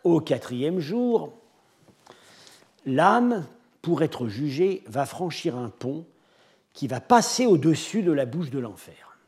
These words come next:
Si l'âme a été, euh, bonne, le pont s'élargit et l'âme passe sans problème, guidée par des flammes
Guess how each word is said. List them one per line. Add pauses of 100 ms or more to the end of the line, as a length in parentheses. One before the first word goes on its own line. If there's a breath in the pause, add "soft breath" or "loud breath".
(1040 soft breath)
Si
l'âme
a
été, (1000)
euh,
bonne, (300)
le
pont
s'élargit
et
l'âme
passe
sans
problème, (920 soft breath)
guidée (360)
par (180)
des
flammes